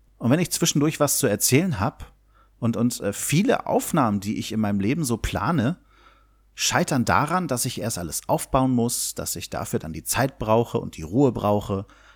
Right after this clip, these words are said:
Wenn ich so ein H zwei N dabei hab, dann stelle ich das einfach nur hin und nehme auf.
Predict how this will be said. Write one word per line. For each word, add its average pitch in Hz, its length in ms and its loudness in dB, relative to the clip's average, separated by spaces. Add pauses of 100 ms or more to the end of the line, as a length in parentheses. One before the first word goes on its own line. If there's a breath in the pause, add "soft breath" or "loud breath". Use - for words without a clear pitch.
(200 soft breath)
Wenn 110 120 2
ich 156 100 -2
so - 80 0
ein 113 100 2
H 113 160 0
zwei 92 220 -2
N 98 180 -4
dabei 78 320 -4
hab, - 280 -14
dann 95 140 -4
stelle 113 240 0
ich 113 80 -6
das - 180 -4
einfach - 320 -8
nur 78 120 -4
hin 120 360 0
und 92 160 -6
nehme 87 260 -4
auf. - 380 -8